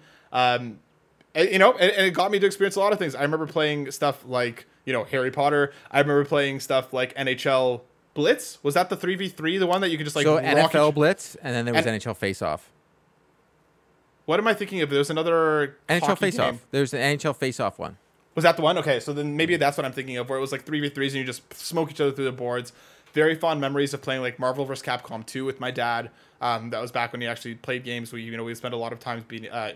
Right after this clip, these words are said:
Speaker 1: you know, playing that. So it, it was my family, it was my, you know, my parents that got me into PlayStation, and then once I joined, I just never left. It's been my go-to console and my favorite place to play ever since. Um, but that brings us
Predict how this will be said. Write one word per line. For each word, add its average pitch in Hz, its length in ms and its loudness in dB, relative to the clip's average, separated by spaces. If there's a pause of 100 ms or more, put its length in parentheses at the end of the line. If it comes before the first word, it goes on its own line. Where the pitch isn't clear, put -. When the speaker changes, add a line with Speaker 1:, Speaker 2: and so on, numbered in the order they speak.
Speaker 1:
you 120 80 -12
know, 104 120 -12 (240)
playing 110 240 -12
that. 113 320 -4 (260)
So 160 220 2
it, 190 140 -2
it 208 240 2
was 208 100 4
my 202 120 0
family, 202 420 0
it 175 60 0
was 151 100 -2
my, 147 120 -2
you 147 180 -4
know, 135 80 -4
my 135 80 -4
parents 139 260 -6
that 143 120 -8
got 139 120 -4
me 147 60 -6
into 143 160 -8
PlayStation, 143 520 -4
and 123 140 -8
then 120 140 -8
once 131 200 -6
I 135 100 -2
joined, 120 280 -6
I 117 100 -2
just 117 220 -12
never 113 260 -6
left. 120 300 -4
It's 117 120 -16
been 120 180 -8
my 117 140 -4
go-to 117 360 -8
console 123 500 -6
and 120 120 -6
my 113 160 -4
favorite 120 340 -8
place 123 220 -10
to - 60 -20
play 127 180 -6
ever 131 120 -8
since. 160 300 -16 (560)
Um, 143 420 4
but 156 200 0
that 233 420 8 (360)
brings 170 340 0
us - 400 0